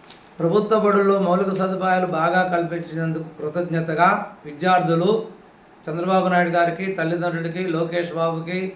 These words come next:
పవన్ క-, డిప్యూటీ సీఎం పవన్ కళ్యాణ్ గారికి "మా బడిని సందర్శి-, సందర్శించండి" అని చెప్పి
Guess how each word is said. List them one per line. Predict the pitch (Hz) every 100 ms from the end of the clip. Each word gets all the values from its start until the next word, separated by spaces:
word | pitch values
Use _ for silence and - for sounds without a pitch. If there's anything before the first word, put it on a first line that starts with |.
| - - - - -
పవన్ | 156 170
క-, | 160
డిప్యూటీ | 156 156 175 175
సీఎం | 175 170
పవన్ | 156 160 160
కళ్యాణ్ | 160 160 156
గారికి | 151 151 151 175 202 208 - - -
"మా | 156 165
బడిని | 170 160 185 202
సందర్శి-, | 202 165 175 180 - 170 165
సందర్శించండి" | 160 156 175 170 160 160 151 156 156
అని | 151
చెప్పి | 151 151 151 123